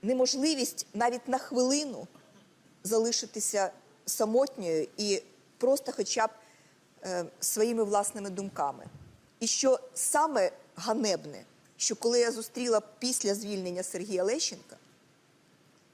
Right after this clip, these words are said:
то він сказав, що коли він зайшов в Міжгір'я, і всі заходили на екскурсію в Міжгір'я, то біля великої плазми, яка стояла там десь в кімнаті у Януковича, він знайшов фільми,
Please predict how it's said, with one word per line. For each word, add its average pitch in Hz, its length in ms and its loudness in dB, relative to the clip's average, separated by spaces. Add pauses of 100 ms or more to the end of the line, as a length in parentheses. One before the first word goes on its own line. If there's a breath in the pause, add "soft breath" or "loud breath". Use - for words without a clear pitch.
(140)
то 214 100 0
він 226 120 0
сказав, 220 380 0
що 214 160 -8
коли 214 200 0
він 214 140 -2
зайшов 208 460 0
в - 20 -6
Міжгір'я, 208 600 -2 (800 soft breath)
і 311 160 2
всі - 260 -2
заходили 196 520 0
на 190 60 -2
екскурсію 190 540 -6
в - 20 -6
Міжгір'я, 220 560 -4 (640 loud breath)
то 233 220 6
біля 240 320 2
великої 226 480 2
плазми, 254 600 0 (260)
яка 175 480 2
стояла 185 520 2
там 175 200 -8
десь 175 200 -2
в - 40 -12
кімнаті 180 460 -2
у 175 40 -2
Януковича, 185 720 -4 (380 loud breath)
він 254 180 -2
знайшов 220 560 0 (120)
фільми, 240 540 -4